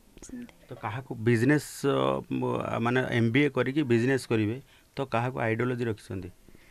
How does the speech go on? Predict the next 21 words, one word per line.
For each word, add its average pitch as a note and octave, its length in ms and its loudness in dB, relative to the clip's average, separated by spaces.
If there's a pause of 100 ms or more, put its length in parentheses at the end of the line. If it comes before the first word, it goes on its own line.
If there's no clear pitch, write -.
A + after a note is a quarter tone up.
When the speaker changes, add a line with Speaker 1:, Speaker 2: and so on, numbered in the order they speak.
(640)
Speaker 1:
ଅ, A#3+ 60 -8 (220)
ମୋ C#4 160 0
ବାବା। A3+ 360 0 (840)
Speaker 2:
ବାବା A#2 220 -6
ହିଁ D3 140 -6
ଆଇଡିଓଲୋଜି? G#2+ 480 -2 (380)
ନା, D3+ 220 6
କିଏ C3+ 240 -2
ବିଜନେସ୍, B2+ 440 2
ଟପ୍ B2 140 6
ବିଜନେସମ୍ୟାନ୍ C3+ 600 0
ଆଇଡିଓଲୋଜି B2+ 380 -2
ନାହାନ୍ତି? A2 300 -8 (1500)
Speaker 1:
ଉଁ, B3 400 -10 (300)
ସେମିତି C4 400 -4
ତ D4 60 2 (260)
ଆଜି B3+ 180 0
ପର୍ଯ୍ୟନ୍ତ C4+ 260 2
ମୁଁ C#4 80 2
କାହାକୁ C4 220 0
ଦେଖିନି, B3+ 420 -2